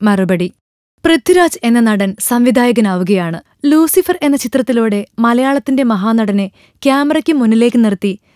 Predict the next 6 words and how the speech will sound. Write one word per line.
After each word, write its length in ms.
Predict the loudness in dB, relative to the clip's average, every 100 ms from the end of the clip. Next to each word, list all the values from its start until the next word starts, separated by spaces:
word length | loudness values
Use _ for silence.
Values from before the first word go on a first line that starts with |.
| _ -4
ക്യാമറയ്ക്ക് 480 | -2 0 -2 -2 -2
പിന്നിൽ 260 | 0 2
നിന്ന് 480 | 2 0 -2 -4 -4
ആക്ഷനും 480 | -2 -2 -2 -4 -2 -4
കട്ടും 260 | -2 0
പറഞ്ഞ് 320 | 0 -2 -4